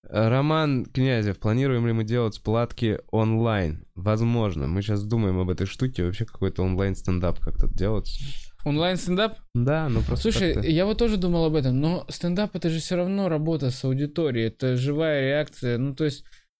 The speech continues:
Speaker 2: все равно это будет какая-то такая, все, все такая какая-то, не знаю. Вот какое-то шоу, блин, как будто бы вот, вот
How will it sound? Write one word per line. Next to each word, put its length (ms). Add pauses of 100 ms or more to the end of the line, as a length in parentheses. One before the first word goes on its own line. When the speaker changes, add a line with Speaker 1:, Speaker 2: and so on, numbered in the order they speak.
(160)
Speaker 2:
все 140
равно 220
это 160
будет 320
какая-то 540
такая, 840
все, 200
все 200 (200)
такая 380
какая-то, 340
не 120
знаю. 340 (520)
Вот 140
какое-то 360
шоу, 420
блин, 880
как 120
будто 300
бы 160
вот, 340 (640)
вот 220